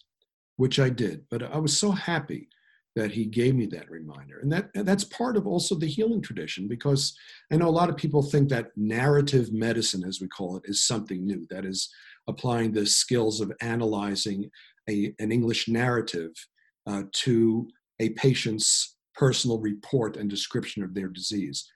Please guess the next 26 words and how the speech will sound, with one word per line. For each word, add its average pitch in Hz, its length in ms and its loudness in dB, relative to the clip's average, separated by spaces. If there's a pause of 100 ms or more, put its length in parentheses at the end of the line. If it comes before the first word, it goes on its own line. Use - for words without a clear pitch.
(240)
Let 135 160 -4
me 220 100 0
tell 180 220 0
you, 101 140 0
narrative 135 480 0
medicine 131 560 0
is 107 200 -4 (340)
very 147 520 4 (280)
ancient 139 500 4 (540)
among 117 380 2
indigenous 123 580 4
peoples 104 640 -2 (160)
worldwide. 107 880 -2 (600)
And 117 140 4
when 123 200 6
you, 123 300 2
when 139 160 8
you 131 80 8
listen 208 340 8
to 185 140 4
a 147 40 4
story, - 640 2 (560)
you 123 160 2
want 156 280 8
to 143 280 6 (560)
listen 208 540 4